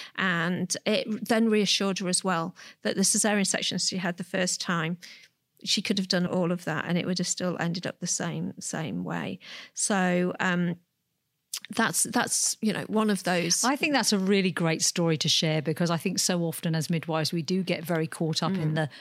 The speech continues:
Speaker 2: normal birth. It's all got to be normal. But as we know, not all babies come out normally. The most important thing is you have a
Speaker 1: Mm.
Speaker 2: healthy outcome,
Speaker 1: Mm.
Speaker 2: which is where I think we get a little bit sidetracked sometimes.
Speaker 1: Mm.
Speaker 2: So she actually feels like she got a very healthy outcome, both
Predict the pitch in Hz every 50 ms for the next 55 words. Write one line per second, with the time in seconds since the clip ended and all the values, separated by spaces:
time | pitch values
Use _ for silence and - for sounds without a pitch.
0 | - _ 170 170 175 170 165 160 160 156 135 170 160 165 156 - - - - 165
1 | 160 151 - - - - - - 156 160 156 165 160 160 160 151 147 151 143 -
2 | - - - - - _ - 190 - - _ - 196 208 202 - 202 196 196 180
3 | 160 151 - 160 170 - - 202 196 202 - - _ _ - 208 202 175 190 185
4 | 180 185 165 - - 196 180 175 139 - 147 147 147 147 160 170 180 185 202 208
5 | - 185 - 180 175 175 156 160 160 147 151 165 151 147 247 - 208 175 190 180
6 | 165 170 196 226 - - 208 - 208 180 170 180 - 170 - - 190 180 170 165
7 | 147 190 180 156 175 160 143 160 156 151 160 165 175 208 226 196 170 165 - -
8 | - - - - - - - - - _ - - - - 180 180 185 175 - -
9 | 165 127 - - - - 165 165 156 - - 147 147 156 156 143 254 247 240 -
10 | 330 - - - 233 226 240 226 - - - 202 180 - - 190 180 156 180 -
11 | - - - 185 165 156 147 165 165 165 151 170 160 - - 165 160 151 143 -
12 | - 170 156 156 156 175 165 160 156